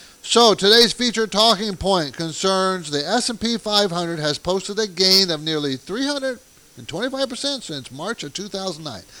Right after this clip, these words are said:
That was the very bottom of the market. March ninth, matter of fact. March ninth of two thousand nine. And some experts believe that the long-run bull market has room to keep going.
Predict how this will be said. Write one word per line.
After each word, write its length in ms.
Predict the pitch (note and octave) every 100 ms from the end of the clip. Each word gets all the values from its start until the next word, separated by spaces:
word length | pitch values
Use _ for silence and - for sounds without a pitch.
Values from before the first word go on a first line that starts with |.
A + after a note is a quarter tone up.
| -
That 140 | - D#3
was 120 | C#3+
the 80 | A#2
very 320 | G#2+ C#3 F#3
bottom 400 | C#3 C#3 C#3+ C#3+
of 140 | C3+
the 60 | B2
market. 280 | A#2+ G#2 E2 F2+
March 320 | B2 E3+ -
ninth, 520 | G#2 B2 C3 - -
matter 180 | G2 F2
of 60 | D#2+
fact. 300 | G2 C3+ - _ - - - - - -
March 260 | B2+ F3+ D#3
ninth 300 | D3 E3+ D#3
of 180 | G#2+
two 180 | - E3
thousand 480 | E3 D#3 D3 B2 B2
nine. 220 | A2+ F#2 - - - - -
And 140 | C3
some 240 | - C#4 D#4
experts 460 | C#4 - A3 A#3+
believe 320 | - F3+ A3
that 160 | G#3 F#3+
the 100 | E3+
long-run 760 | D#3+ F#3+ B3+ C#4 C4 C4 B3+ G#3
bull 180 | A#3
market 400 | A3 G#3+ A3 A#3
has 360 | F3+ F3 G3 E3+
room 280 | D#3+ G3 G#3
to 120 | G3
keep 460 | - - F#3+ F3+ -
going. 540 | C#3+ F#3 A3 G3 A2+